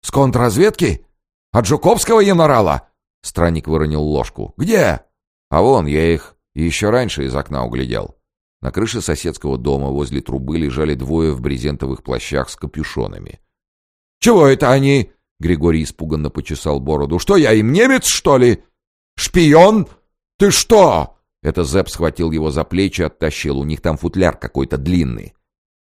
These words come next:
«Вы вот что. К окну больше не подходите, ясно? Тут шагов тридцать, не промахнешься».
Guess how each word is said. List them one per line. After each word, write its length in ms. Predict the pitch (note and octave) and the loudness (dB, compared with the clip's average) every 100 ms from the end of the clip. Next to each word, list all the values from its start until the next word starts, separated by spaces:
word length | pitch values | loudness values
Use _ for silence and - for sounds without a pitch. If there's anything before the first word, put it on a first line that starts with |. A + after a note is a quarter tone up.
| _ _ _ - | _ _ _ -4
«Вы 140 | E2+ | -2
вот 160 | E2+ C2+ | 0 -4
что. 340 | - G1+ G1+ _ _ _ _ _ _ _ _ _ _ _ - | -8 -10 -12 _ _ _ _ _ _ _ _ _ _ _ -4
К 40 | |
окну 340 | D#2+ E2+ G#2+ | -4 0 0
больше 360 | A2 E2+ F2 E2+ | 2 0 0 -2
не 120 | D#2+ | -6
подходите, 500 | - - D2+ C#2+ A#1 | -8 -6 -6 -6 -6
ясно? 360 | B1+ E2+ - A#1 | -2 0 -2 -8
Тут 200 | - D2+ | -8 -8
шагов 360 | D2 D2+ E2 | -6 -2 -4
тридцать, 500 | - G2+ G#2 - - | -4 -6 -6 -10 -12
не 100 | B1 | -10
промахнешься». 760 | - D2 C#2+ - F#2+ D2+ - | -6 -4 -4 -4 -4 -4 -10